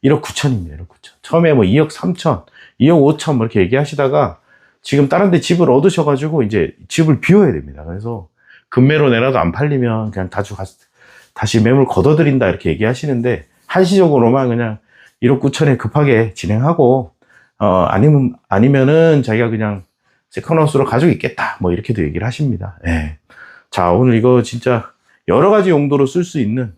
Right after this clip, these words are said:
주변에 또 청정 지역입니다. 혐오시설 하나도 없어요. 예. 그래서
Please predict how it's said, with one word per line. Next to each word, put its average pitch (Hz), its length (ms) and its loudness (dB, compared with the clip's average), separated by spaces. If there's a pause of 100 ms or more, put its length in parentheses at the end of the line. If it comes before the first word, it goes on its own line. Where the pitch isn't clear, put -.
(140)
주변에 175 340 0
또 - 80 -2
청정 220 380 2
지역입니다. 104 580 0
혐오시설 175 420 -2
하나도 214 280 0
없어요. 127 520 0
예. 78 360 -8 (260)
그래서 110 400 -2